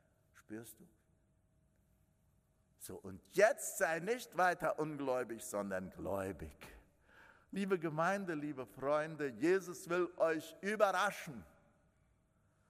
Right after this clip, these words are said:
dass ihr vom Zweifel zur Gewissheit kommt.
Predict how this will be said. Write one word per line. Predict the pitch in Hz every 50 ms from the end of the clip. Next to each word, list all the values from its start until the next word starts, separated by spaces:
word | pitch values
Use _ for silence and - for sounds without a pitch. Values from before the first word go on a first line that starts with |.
| _ _ _ _ _ _ _ _
dass | 156 156 147 - - -
ihr | 175 180 185 180
vom | 180 - 151 127 127 113
Zweifel | - - 135 131 131 143 151 151 - - 147 147 139
zur | - - 131 131
Gewissheit | 113 123 117 107 120 113 - - 113 107 95 92 90 - - -
kommt. | - - 110 95 85 76